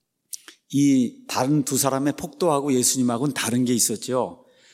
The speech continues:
다른 사람들은 말 그대로 반역자예요. 민족을 이렇게 선동을 해갖고 "로마의 이제 폭정에서 벗어나야 되겠다."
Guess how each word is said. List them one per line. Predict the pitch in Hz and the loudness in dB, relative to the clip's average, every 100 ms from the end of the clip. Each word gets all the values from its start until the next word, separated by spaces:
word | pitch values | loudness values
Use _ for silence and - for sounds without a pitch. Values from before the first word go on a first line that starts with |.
| _ | _
다른 | 143 185 | -2 0
사람들은 | 185 180 180 196 | 0 0 0 0
말 | 135 131 | 0 0
그대로 | 127 131 160 156 | -2 -2 -2 -2
반역자예요. | - 110 123 131 - 127 104 98 107 95 - | -4 -2 -2 -2 -2 -2 -2 -2 -4 -6 -2
민족을 | 123 131 127 120 135 131 120 | 0 0 0 -2 -2 -2 -2
이렇게 | 113 117 120 104 | -4 -4 -4 -4
선동을 | - 135 139 139 139 127 | -4 -2 0 2 0 -2
해갖고 | 110 104 - 135 110 - - - | -4 -4 -2 -2 -2 -10 -20 -20
"로마의 | - 117 117 120 | -6 -2 0 0
이제 | 113 | 0
폭정에서 | 120 147 - 131 110 117 | -4 -4 -2 -2 -2 -6
벗어나야 | - 107 - 117 113 | -8 -4 0 0 0
되겠다." | 107 101 - 104 107 | -2 -4 -4 -4 -4